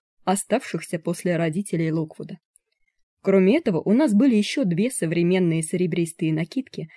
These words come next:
которые мы позаимствовали из кладовки в обществе Орфея. «Я хочу распределить накидки прямо сейчас», сказал Локвуд. «Позже на это просто может не быть времени.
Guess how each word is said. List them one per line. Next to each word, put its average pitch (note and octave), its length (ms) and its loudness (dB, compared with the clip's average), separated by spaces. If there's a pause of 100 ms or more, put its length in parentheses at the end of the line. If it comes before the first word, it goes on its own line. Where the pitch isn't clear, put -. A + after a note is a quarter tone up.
(260)
которые F#3+ 380 2
мы F#3+ 120 2
позаимствовали E3+ 840 -2
из - 220 -6
кладовки E3+ 580 -2
в D#3 80 -6
обществе E3+ 480 -6
Орфея. D#3+ 580 -10 (1120)
«Я G3+ 200 4
хочу G3+ 300 -4
распределить F3+ 680 -2
накидки F#3 460 -4
прямо G#3 320 0
сейчас», - 540 -8 (520)
сказал E3+ 440 -4
Локвуд. D#3 360 -8 (880)
«Позже C#4+ 300 2
на F3 120 2
это F#3 140 -2
просто G3 380 -2
может F3+ 340 -2
не F3 120 0
быть F3 200 -2
времени. E3 440 -4